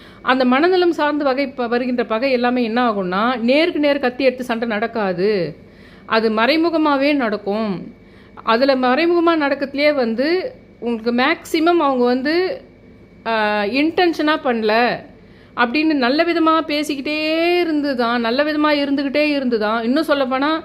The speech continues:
உலகமே நம்ப முடியாத அளவுக்கு உங்களை உதவிகளை செய்து, செய்து, செய்து, செய்தே, ஆனால் மிக முக்கியமான கட்டத்தில், வாழ்க்கையில் மிக முக்கியமான தருணத்தில் அதை கெடுத்து விடக்கூடும். ஏன் கெடுத்து விடக்கூடும்னா,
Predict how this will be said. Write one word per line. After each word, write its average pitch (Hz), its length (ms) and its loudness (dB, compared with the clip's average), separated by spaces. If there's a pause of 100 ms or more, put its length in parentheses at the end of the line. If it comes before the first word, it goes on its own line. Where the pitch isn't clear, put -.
(360)
உலகமே 302 560 2
நம்ப 285 340 0
முடியாத 285 480 0
அளவுக்கு 320 420 0
உங்களை 254 260 2
உதவிகளை 302 580 -2
செய்து, 311 500 0
செய்து, 294 400 -4
செய்து, 277 360 -2
செய்தே, 269 400 -2 (580)
ஆனால் 240 320 2
மிக 240 200 2
முக்கியமான 339 720 2
கட்டத்தில், 240 500 -4
வாழ்க்கையில் 277 460 -2
மிக 247 200 0
முக்கியமான 311 720 2
தருணத்தில் 294 840 0 (540)
அதை 220 280 0
கெடுத்து 285 360 0
விடக்கூடும். 254 480 2
ஏன் 311 320 2
கெடுத்து 294 360 -2
விடக்கூடும்னா, 220 880 -2